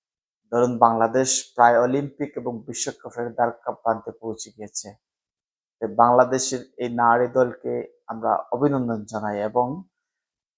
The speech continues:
এই নারী দলকে বেশ কিছুদিন সামনে রয়েছে, আহ, যে এশিয়ান কাপের, আহ, জন্য,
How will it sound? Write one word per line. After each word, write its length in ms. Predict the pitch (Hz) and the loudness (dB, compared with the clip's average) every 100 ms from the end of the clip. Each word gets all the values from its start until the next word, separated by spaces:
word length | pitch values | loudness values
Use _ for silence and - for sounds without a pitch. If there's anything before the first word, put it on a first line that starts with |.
| _ - | _ -2
এই 120 | 127 | 2
নারী 260 | 127 127 139 | 6 6 6
দলকে 680 | 147 147 - 151 151 143 123 | 4 2 2 4 4 2 -2
বেশ 240 | 143 143 | -2 -2
কিছুদিন 400 | - 131 139 143 | -6 -12 -10 -6
সামনে 540 | 131 127 120 123 127 120 - | -4 -2 -4 -2 -4 -4 -2
রয়েছে, 840 | 120 120 123 117 - 107 104 _ _ _ - | 2 4 4 2 -4 -8 -12 _ _ _ -8
আহ, 300 | 110 104 104 104 | -2 0 0 -2
যে 160 | 110 - | -4 -2
এশিয়ান 360 | 113 - 120 107 | -4 0 -2 -2
কাপের, 320 | 107 98 107 101 - - | -8 -6 -8 -10 -12 -6
আহ, 280 | 107 95 - - _ _ _ _ _ _ - | -2 -2 -4 -8 _ _ _ _ _ _ -8
জন্য, 440 | 113 113 113 160 | -4 -2 -2 -4